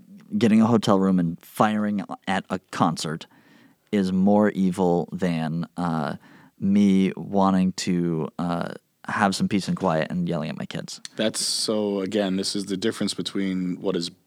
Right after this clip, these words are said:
Speaker 2: like, bad or even just inconsiderate and actual evil.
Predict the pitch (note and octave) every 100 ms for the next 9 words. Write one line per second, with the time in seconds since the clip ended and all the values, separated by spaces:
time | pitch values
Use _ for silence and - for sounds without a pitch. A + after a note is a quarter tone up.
0 | _ F#2+ E2 - _ F#2+ F#2+ G2 G2 G#2
1 | _ _ _ _ _ _ _ _ _ -
2 | G2+ G2+ G2 F#2 F#2 - F#2+ F2 F2 G2+
3 | G2+ G2 - F#2 F2+ E2+ F2+ - F2 E2+
4 | F2 F2 -